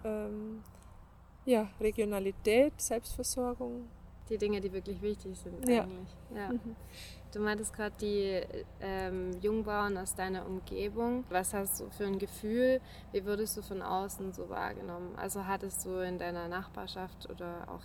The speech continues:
Speaker 2: hier sind ja verschiedene Gärtnereien das Gefühl, die Leute verstehen, was du machst, ähm, sie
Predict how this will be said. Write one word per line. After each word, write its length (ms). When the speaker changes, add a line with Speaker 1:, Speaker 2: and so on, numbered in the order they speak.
Speaker 2:
hier 160
sind 140
ja 100
verschiedene 480
Gärtnereien 720
das 160
Gefühl, 600
die 100
Leute 240
verstehen, 460
was 240
du 60
machst, 600
ähm, 420
sie 380